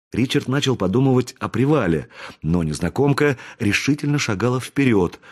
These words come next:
как будто нисколько не утомилась. Она спешила так, словно погоня следовала за ней по пятам. Ричард вспомнил,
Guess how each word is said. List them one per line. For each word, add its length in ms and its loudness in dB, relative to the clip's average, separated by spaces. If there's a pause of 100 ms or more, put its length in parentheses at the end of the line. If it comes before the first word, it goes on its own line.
(100)
как 200 -4
будто 280 0
нисколько 460 0
не 100 2
утомилась. 680 -2 (800)
Она 220 0
спешила 460 -4
так, 320 -4 (220)
словно 360 0
погоня 520 0
следовала 560 0
за 160 -2
ней 180 2
по 100 -8
пятам. 540 -4 (800)
Ричард 400 -6
вспомнил, 760 0